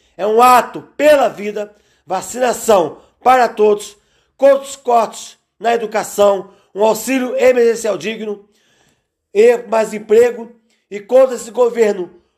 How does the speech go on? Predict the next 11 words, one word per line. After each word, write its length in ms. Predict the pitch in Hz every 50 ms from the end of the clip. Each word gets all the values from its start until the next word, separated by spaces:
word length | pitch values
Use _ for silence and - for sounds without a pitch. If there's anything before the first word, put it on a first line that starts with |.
| _ _ _ -
corrupto, 840 | 285 294 285 254 202 240 247 247 240 247 - _ - 226 214 - _ _ _ _ _
genocida, 1120 | 147 127 120 147 240 285 294 285 269 262 233 - - - 220 233 233 226 226 214 190 - _ _ _ _ _
falso 640 | _ _ _ - - 285 294 294 285 277 285 - 247
moralista, 760 | 240 233 233 214 202 190 190 208 214 190 - - 208 - _ _ _ _ _ _ _ _ _ _
sexista, 1300 | - - - - - 277 294 277 262 - - 214 - - - - 240 233 208 - - 226 220 220 _ _ _ _ _ _ _
misógino, 1000 | 175 202 240 277 277 240 - - - - 240 240 240 233 208 185 208 214 208 208 _ _ _ _ _ _
xenofóbico, 1300 | - - - - 226 277 285 285 262 254 240 220 - - 220 233 240 226 214 214 214 - 208 - _ _ _ _ _ _ _ _ -
homofóbico, 1080 | 226 269 294 294 285 269 247 233 - - - 214 226 226 220 220 - - - 190 _ _ _ _ _ _ _ _
racista, 1040 | - - 220 269 285 277 233 - - - - 233 254 247 220 - - - 220 214 - _ _ _ _ _ _
ditador, 1040 | _ - 175 269 277 269 269 - 254 240 - - 196 226 240 240 233 220 233 - - _ _ _ _ _ _ _
tirano, 960 | - - 262 285 285 269 233 202 190 214 240 240 240 233 233 220 214 220 -